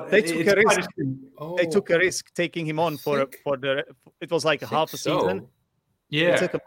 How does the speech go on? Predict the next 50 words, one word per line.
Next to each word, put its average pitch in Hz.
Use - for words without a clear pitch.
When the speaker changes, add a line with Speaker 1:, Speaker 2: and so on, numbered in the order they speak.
Speaker 2:
massive -
risk, 156
you 127
know, 113
because 151
he 185
couldn't 226
play 190
in, 165
I 175
believe 226
he 220
was 202
playing, 180
was 165
he 202
playing 180
for 185
Inter 175
Milan 160
or 120
somewhere 156
in 160
Speaker 1:
I -
think 160
Speaker 2:
Italy? 170
Speaker 1:
it 160
was, 147
yeah, 147
it 139
was -
in, 165
I 139
think 240
it 254
was 185
Inter 127
at 135
the 135
time 123
it 123
Speaker 2:
And 160
they 175
Speaker 1:
happened. 104
Speaker 2:
and 160
he 180
wasn't 220
allowed 190
to 180
play 156